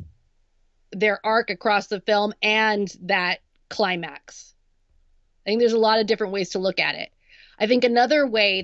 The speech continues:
to, I like, I like what you got out of it this time.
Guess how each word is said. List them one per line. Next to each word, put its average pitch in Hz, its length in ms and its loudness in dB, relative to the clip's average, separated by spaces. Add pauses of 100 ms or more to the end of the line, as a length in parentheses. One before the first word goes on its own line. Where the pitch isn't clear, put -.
to, 190 160 -10
I 196 160 -4
like, 214 640 -2 (760)
I 196 100 -4
like 208 300 -4
what 220 100 -4
you 196 120 -10
got 185 200 0
out 180 180 -4
of 175 100 -10
it 175 120 -10
this 165 180 -12
time. 160 380 -8